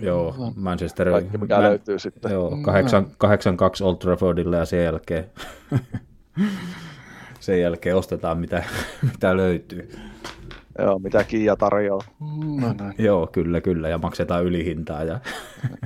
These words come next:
Speaker 1: <laughs> happanee käsi. Kyllä, kyllä, joo, no ei siinä mitään. Va-, vaikea alku, ja tosiaan Spursihan tulee sitten syyskuun kahdeskymmenesviides päivä, ja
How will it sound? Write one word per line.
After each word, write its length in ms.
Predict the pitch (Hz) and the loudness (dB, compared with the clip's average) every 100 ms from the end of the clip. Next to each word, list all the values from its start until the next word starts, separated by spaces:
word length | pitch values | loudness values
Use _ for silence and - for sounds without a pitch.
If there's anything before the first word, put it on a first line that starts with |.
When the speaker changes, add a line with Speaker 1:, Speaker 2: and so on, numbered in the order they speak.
| - - | -14 -18
Speaker 1:
<laughs> 800 | - 196 202 - 208 190 180 156 | -10 -6 -6 -8 -12 -12 -12 -8
happanee 560 | - 98 - 90 90 85 | 2 2 2 2 2 4
käsi. 360 | 95 87 85 90 - - - - - - - _ - - - - | 2 0 -4 -6 -14 -20 -20 -20 -20 -20 -20 _ -16 -8 -8 -2
Kyllä, 260 | 92 87 | 0 0
kyllä, 260 | 82 87 82 | -2 -4 -2
joo, 280 | 92 87 85 | -2 -2 -2
no 220 | 92 92 - | -8 -10 -8
ei 120 | 87 87 | -8 -8
siinä 200 | 90 85 | -6 -8
mitään. 420 | 87 - 87 95 | -6 -10 -8 -4
Va-, 180 | 95 98 | -2 2
vaikea 460 | 87 80 113 92 | 2 2 0 2
alku, 240 | 92 82 85 | 0 0 -2
ja 100 | 78 | -4
tosiaan 340 | 85 87 78 | -4 -4 -4
Spursihan 540 | - 92 78 - 90 | -2 -2 -2 -2 -4
tulee 220 | 78 87 78 | -2 -2 -2
sitten 280 | 80 - 85 | -6 -12 -10
syyskuun 460 | 85 80 - 80 | -8 -10 -10 -12
kahdeskymmenesviides 840 | 78 82 - - - 85 78 - | -10 -12 -14 -18 -10 -10 -8 -14
päivä, 340 | - - - - | -14 -14 -14 -14
ja 160 | - | -14